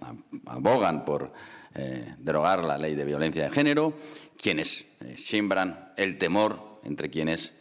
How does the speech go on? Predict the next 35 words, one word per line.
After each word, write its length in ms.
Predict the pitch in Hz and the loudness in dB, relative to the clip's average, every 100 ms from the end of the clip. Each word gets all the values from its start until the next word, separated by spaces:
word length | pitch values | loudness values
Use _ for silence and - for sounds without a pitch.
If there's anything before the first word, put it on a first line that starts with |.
| _ - | _ 0
tienen 300 | 98 95 90 | 2 4 2
un 80 | |
color 320 | 80 76 85 80 | 0 2 4 2
o 40 | |
un 120 | 80 | 2
origen 560 | 78 76 - 78 73 - - - | 2 0 0 -2 -2 -10 -20 -12
diferente. 600 | 71 80 78 71 64 - - _ - - - - - - - | -4 -2 0 -2 -2 -10 -20 _ -20 -20 -20 -20 -20 -20 -10
Nosotros 300 | - 117 117 | -2 -2 0
no 100 | 107 | 2
lo 100 | 104 | 4
vamos 280 | 95 92 82 | 4 2 0
a 60 | 85 | -4
tolerar. 360 | 80 71 65 - - _ _ - | -4 -4 -6 -8 -20 _ _ -16
Nosotros 300 | 80 80 78 | -12 -10 -6
somos 240 | 82 78 | -4 -4
un 100 | 78 | -4
partido 340 | 73 69 82 73 | -4 -4 -2 -2
liberal, 680 | 69 71 127 185 190 - - - - - | 0 2 2 0 -6 -12 -20 -20 -20 -12
somos 160 | - | -10
un 100 | 65 | -8
partido 340 | 60 62 - 67 | -8 -8 -8 -8
liberal 380 | 65 67 71 - | -6 -4 -6 -8
consciente, 800 | 67 - 104 101 117 - - - | -8 0 0 0 -4 -4 -14 -4
¿eh? 200 | 78 - - - - - | -2 -2 -8 -14 -14 -6
Y 100 | - | 0
vamos 260 | 73 76 - | 2 2 0
a 160 | 71 69 | 0 0
intentar 420 | 65 69 78 71 | 0 0 0 0
que 100 | 73 | 0
eso 120 | 78 | 0
no 80 | 71 | -2
suceda. 420 | 69 69 62 60 - - - - | -2 -2 -4 -4 -14 -18 -18 -8
Si 240 | - 107 | 0 4
eso 200 | 131 151 | 6 4
sucediera, 880 | 139 131 127 139 135 87 69 - - | 2 0 2 2 2 0 -4 -14 -20